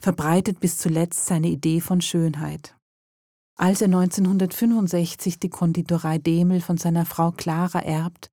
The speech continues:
kehrt er zeitweise nach Wien zurück und belebt das Straßentheater wieder und meint damit die Auslagen der einstigen Hofkonditorei. Er hatte sie schon Jahrzehnte zuvor verzaubert. Immer wechselnde Bühnenbilder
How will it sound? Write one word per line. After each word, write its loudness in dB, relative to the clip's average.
kehrt 0
er 0
zeitweise 0
nach -2
Wien 2
zurück -4
und 0
belebt 2
das 0
Straßentheater -2
wieder -6
und -4
meint -2
damit 0
die -4
Auslagen -2
der -4
einstigen -4
Hofkonditorei. -4
Er 2
hatte 0
sie -2
schon 2
Jahrzehnte 2
zuvor -2
verzaubert. -4
Immer 4
wechselnde 2
Bühnenbilder 2